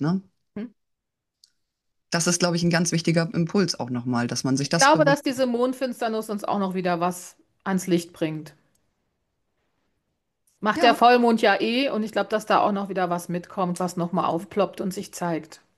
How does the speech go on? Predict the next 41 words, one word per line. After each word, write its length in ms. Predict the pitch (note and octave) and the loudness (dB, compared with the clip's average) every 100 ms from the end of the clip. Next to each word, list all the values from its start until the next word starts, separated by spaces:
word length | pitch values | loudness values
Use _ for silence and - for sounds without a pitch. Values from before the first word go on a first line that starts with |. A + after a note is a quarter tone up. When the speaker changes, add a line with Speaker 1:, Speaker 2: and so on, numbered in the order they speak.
| _ - - | _ -20 -12
Speaker 2:
Das 140 | G3+ - | -12 0
kann 140 | C#4+ | 4
natürlich 400 | D4 C#4+ C4+ A#3+ | 4 4 0 0
auf 80 | G3 | 0
der 120 | G3 | 0
persönlichen 640 | F#3+ G3 F#3+ D4+ D#4 D4+ | 0 0 2 2 0 -2
Ebene 280 | C4+ C#4 C4+ | -4 -2 -2
bei 180 | C4 A3 | 2 2
dir 280 | G3 A#3 C#4 | 2 -2 -2
sein, 380 | C#4 C4+ C#4+ C#4 | 0 0 0 -4
in 80 | |
deinem 220 | G3+ F#3+ G3 | -6 -6 -6
privaten 500 | G3+ F#3+ A#3 A#3+ A3 | -4 0 0 -2 -6
Umfeld, 480 | A3 A#3+ A#3+ A3 | -6 -2 0 2
dass 120 | F#3 F3+ | 0 0
da 100 | G3 | 0
noch 120 | G3 | 2
mal 140 | F#3+ - | 0 0
irgendwas 520 | G3 G#3 G3+ G3+ - _ _ _ _ _ | 0 0 -4 -6 -14 _ _ _ _ _
auf 140 | G#3 | -8
den 80 | G#3+ | -6
Tisch 240 | G3+ A#3 - | -4 -6 -2
kommt, 440 | A#3 G#3+ G#3+ G3+ _ _ - - _ | 2 2 2 -4 _ _ -20 -20 _
was 120 | G#3 | -2
man 140 | G#3+ G3 | 0 0
vielleicht 340 | A3+ G3+ G#3 | 4 2 2
immer 220 | A#3 A3+ | 0 2
so 80 | G3+ | 2
ein 80 | G3 | 0
bisschen 280 | G3 - F#3 | -4 -4 -4
ungeheilt 600 | A#3+ B3+ - B3+ B3 B3 | -4 -6 0 2 2 2
hat, 160 | A#3+ A#3 | 0 -2
vielleicht 360 | G#3 G#3 G#3+ | 0 0 0
auch 80 | F#3+ | -2
mit 160 | G3+ F3+ | -2 -2
dieser, 340 | F#3 F3+ F#3+ | 0 2 2
mit 180 | F#3+ F#3 | -2 -6
dieser 220 | F3+ F3+ | -2 0
Mondenergie, 1080 | F3+ F#3+ A#3+ B3 - G#3+ A3 A3 G#3 A3 A3+ | 2 2 0 -2 -4 -4 -4 -4 -6 -6 -4
dieses 280 | G#3 G#3 - | -6 -6 -8
ich, 200 | F3+ - | -10 -12